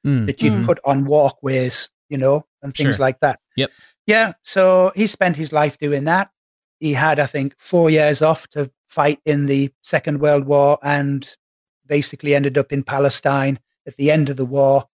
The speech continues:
Speaker 2: when there were all sorts of problems with security in Palestine at the time.
Speaker 1: Sure.
Speaker 2: Well, <laughs>
Speaker 1: Wow.
Speaker 2: nothing's changed then.
Speaker 1: Y-, yeah.
Speaker 2: Um,
Speaker 1: Wow. So th-, this effect of the hometown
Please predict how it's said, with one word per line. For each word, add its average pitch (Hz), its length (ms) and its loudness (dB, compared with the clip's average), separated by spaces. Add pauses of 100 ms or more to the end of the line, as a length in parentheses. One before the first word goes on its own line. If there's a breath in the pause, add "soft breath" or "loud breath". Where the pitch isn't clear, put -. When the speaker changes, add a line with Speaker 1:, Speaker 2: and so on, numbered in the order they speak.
Speaker 2:
when 139 480 0
there 151 80 -2
were 139 140 2
all 139 160 4
sorts - 400 -2
of 127 300 -10 (480)
problems 131 580 -4
with 127 220 -4 (200)
security 147 840 -2 (460)
in 139 120 -12
Palestine 147 580 -2
at - 80 -12
the 151 80 -18
time. 160 360 -2
Speaker 1:
Sure. - 500 -4
Speaker 2:
Well, - 80 2
<laughs> - 0 -
Speaker 1:
Wow. 98 100 0
Speaker 2:
nothing's 147 280 4
changed 165 380 0
then. 165 180 0 (220 soft breath)
Speaker 1:
Y-, 143 220 -2
yeah. 170 200 4
Speaker 2:
Um, 170 200 2 (340)
Speaker 1:
Wow. 123 260 -2
So 135 380 -2
th-, 139 360 -16
this 135 260 -4
effect - 460 -6
of 127 480 -2 (360)
the 123 180 -2
hometown 123 880 -2